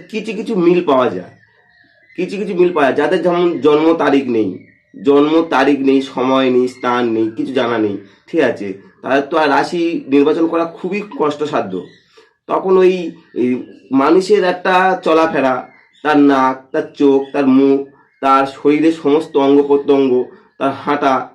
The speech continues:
সব কিছুর দিকে একটা বিচার করা হয়, এই ব্যক্তিটা এই রাশির, আহ, অধীনে পড়তে পারে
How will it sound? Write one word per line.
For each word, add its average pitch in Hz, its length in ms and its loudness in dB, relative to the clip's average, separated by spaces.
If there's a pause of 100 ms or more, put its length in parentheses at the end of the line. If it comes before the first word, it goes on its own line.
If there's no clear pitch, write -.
(140)
সব 160 180 -4
কিছুর 180 340 -6
দিকে 175 180 0
একটা 175 180 2
বিচার 151 300 0
করা 170 160 0
হয়, 160 120 4
এই 160 200 4
ব্যক্তিটা 147 420 -2
এই 147 280 0
রাশির, 151 440 0 (320)
আহ, 143 360 4
অধীনে 147 300 2
পড়তে 123 260 -4
পারে 107 220 -2